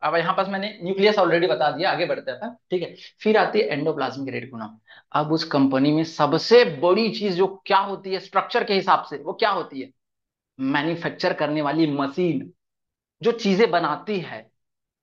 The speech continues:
प्रोडक्ट को बनाती है, रॉ मटेरियल उसको दिए, वो रॉ मटेरियल से वो क्या करेगा, वो रॉ मटेरियल से क्या करेगा, कोई भी प्रोडक्ट को बना देता है। अब मैगी बनाने के लिए आटा लगा,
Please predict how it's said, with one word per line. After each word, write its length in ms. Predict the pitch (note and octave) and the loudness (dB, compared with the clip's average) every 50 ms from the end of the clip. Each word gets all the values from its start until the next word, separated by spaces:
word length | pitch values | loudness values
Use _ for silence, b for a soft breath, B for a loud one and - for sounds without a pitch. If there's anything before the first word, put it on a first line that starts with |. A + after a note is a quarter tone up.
| _ _ | _ _
प्रोडक्ट 320 | - F#3+ G#3 A3 A#3 A#3 - | 4 6 6 6 4 2 0
को 100 | B3 A3 | 0 0
बनाती 520 | F3+ F3+ F3 E3+ D#3 D3+ - G#3 F#3+ D#3+ | 2 0 0 0 -2 -4 -4 -4 -4 -4
है, 220 | C3+ A2+ - - _ _ _ _ _ _ _ _ _ _ _ _ _ _ - | -4 -6 -8 -14 _ _ _ _ _ _ _ _ _ _ _ _ _ _ 0
रॉ 200 | D3 D#3 F3+ G3+ | 4 6 6 6
मटेरियल 400 | G3+ G3 F#3+ F#3+ F#3 G3+ G3 G3 | 6 4 4 4 4 4 4 2
उसको 200 | F#3+ - - G#3+ | 2 0 0 -2
दिए, 300 | F3 F3 G3+ B3+ C#4+ C4 C#4 - - _ _ - | 0 2 2 2 2 0 -2 -6 -12 _ _ -4
वो 80 | F3+ | -2
रॉ 180 | F3+ F3+ F#3 G3 | 2 4 4 2
मटेरियल 360 | G3 F#3+ F#3+ F#3 F#3 G3 F#3+ | 2 0 -2 -2 -2 -2 -2
से 80 | F#3+ G3 | -4 -6
वो 80 | G3 | -6
क्या 200 | F#3+ - F3+ F3+ | -4 -4 -4 -4
करेगा, 300 | F#3 G3+ G3 G#3 G#3+ B3+ C4+ C4+ C4+ _ _ _ _ _ _ _ _ _ _ _ _ _ _ _ _ _ _ _ b b b b b b | -2 -4 -6 -6 -6 -6 -8 -10 -14 _ _ _ _ _ _ _ _ _ _ _ _ _ _ _ _ _ _ _ b b b b b b
वो 60 | E3+ E3+ | 2 4
रॉ 140 | F#3 F#3+ | 6 6
मटेरियल 320 | G3 G3 G3 G3 G3 G3+ G3+ | 4 4 4 4 2 2 0
से 80 | G#3+ | 0
क्या 160 | G3+ G3 F#3+ F#3+ | 0 0 0 0
करेगा, 460 | G3+ G3 G3+ G3 A#3 B3 B3 - _ _ _ _ _ _ _ _ _ _ _ _ _ _ - | -2 -4 -4 -4 -4 -6 -6 -10 _ _ _ _ _ _ _ _ _ _ _ _ _ _ 2
कोई 120 | E3+ F3 E3+ | 4 4 4
भी 100 | F3 G3+ | 4 2
प्रोडक्ट 320 | - D#3+ D#3 D3+ D3+ - | 2 4 4 4 4 4
को 80 | G#3+ F3+ | 2 0
बना 240 | D#3 D3 C#3+ A#2+ | 0 0 -4 -4
देता 260 | A#2+ - A#2 - D3 C#3 | -8 -8 -10 -12 -14 -18
है। 180 | - - _ _ _ _ _ _ _ _ _ _ _ _ _ _ - | -18 -20 _ _ _ _ _ _ _ _ _ _ _ _ _ _ 0
अब 100 | D#3+ D#3 | 0 2
मैगी 320 | D#3 D3+ D3+ D#3+ F3 G3 | 2 0 0 2 2 2
बनाने 340 | E3+ E3+ E3 E3 E3 F3 E3+ | 2 2 2 2 0 -2 -2
के 60 | E3+ | -4
लिए 200 | E3+ F#3 - - - | -4 -4 -4 -2 0
आटा 300 | C#3 D3 D3 - F3 E3+ | 0 0 2 2 2 2
लगा, 460 | D#3+ D#3+ D#3 D#3+ D#3 D#3+ E3 D#3+ - | 2 2 0 -2 -4 -4 -6 -8 -12